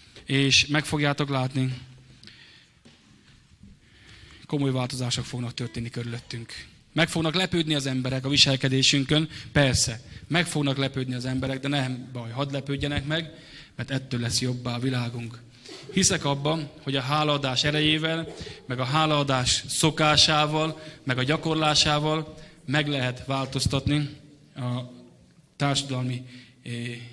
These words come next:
gondolkodást is. Használjuk ezt.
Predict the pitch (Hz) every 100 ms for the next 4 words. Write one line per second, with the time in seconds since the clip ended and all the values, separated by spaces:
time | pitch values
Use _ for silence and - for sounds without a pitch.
0 | 135 143 - 131 123 131 135 - - -
1 | - - 143 139 123 123 113 110 - 110
2 | - - - - - 135 135 117 107 120
3 | - -